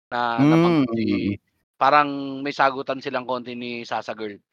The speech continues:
Speaker 1: Mali din naman si Sasa Girl na parang feeling niya pinapatamaan siya na <clears throat> yung success niya ni Looney.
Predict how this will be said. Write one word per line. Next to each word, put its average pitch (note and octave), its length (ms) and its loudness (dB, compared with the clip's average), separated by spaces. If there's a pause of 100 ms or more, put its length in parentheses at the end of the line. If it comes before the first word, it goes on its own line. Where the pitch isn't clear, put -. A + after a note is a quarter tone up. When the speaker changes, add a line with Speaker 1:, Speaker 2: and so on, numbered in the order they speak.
(680)
Speaker 1:
Mali D#3 240 4
din E3+ 140 0
naman E3 180 2
si D3 80 -10
Sasa C#3+ 300 2
Girl C3 180 -4
na C3 80 -4
parang B2+ 300 -2
feeling B2 320 -8
niya A2 100 -10
pinapatamaan A2 800 -10
siya A2 320 -10 (680)
na D3 420 0
<clears throat> D3+ 220 -2
yung C#3 160 -4
success - 420 -10
niya A2 220 -10 (320)
ni A#2+ 240 -10
Looney. G#2+ 400 -12